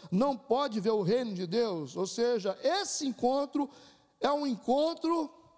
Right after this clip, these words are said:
que está abrindo uma porta para um novo nascimento que vai levar a pessoa à salvação. Então, o encontro, ele traz descanso para a alma, ele traz milagres,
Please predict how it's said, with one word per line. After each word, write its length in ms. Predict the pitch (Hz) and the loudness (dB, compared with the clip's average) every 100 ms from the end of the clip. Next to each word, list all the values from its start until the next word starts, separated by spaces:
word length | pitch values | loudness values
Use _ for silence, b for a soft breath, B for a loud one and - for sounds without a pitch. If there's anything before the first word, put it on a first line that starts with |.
| b b b | b b b
que 100 | 277 | 0
está 260 | 269 294 277 | 2 2 0
abrindo 260 | 226 285 | 0 0
uma 180 | 294 247 | 0 -2
porta 520 | - 240 285 247 285 | 0 0 0 0 -4
para 240 | - - 254 | -4 -4 -2
um 280 | 240 214 | 0 0
novo 380 | 208 294 381 277 | 2 2 2 0
nascimento 640 | 254 220 226 190 233 285 254 | -4 -4 -6 -4 -4 -4 -6
que 120 | 214 | -4
vai 200 | 196 277 | -2 -2
levar 960 | 285 240 190 156 208 262 320 - - - | 0 0 0 -2 0 0 -2 -10 -20 -6
a 80 | 220 | -2
pessoa 560 | 226 180 - 269 277 | 0 -2 -2 -2 -2
à 60 | 262 | -4
salvação. 760 | 277 262 254 - 240 269 170 - - _ _ _ - | -4 -4 -4 -2 -2 -2 -4 -10 -20 _ _ _ -16
Então, 260 | 175 226 226 | -2 0 0
o 40 | |
encontro, 600 | 196 233 311 349 320 311 B B - | -2 0 0 0 -2 -4 B B 0
ele 260 | 202 226 | 0 2
traz 360 | 208 202 220 196 | -2 0 0 0
descanso 680 | 190 196 - - 311 359 269 | -4 -4 -4 -2 0 0 -2
para 140 | 240 | -2
a 100 | 175 | 0
alma, 460 | 202 269 311 330 311 - B B B | 2 0 0 -2 -2 -8 B B B
ele 240 | 226 247 | 0 0
traz 360 | - 226 226 196 | -2 -2 -2 -4
milagres, 800 | 208 175 214 302 320 330 - | 0 2 2 2 0 -2 -2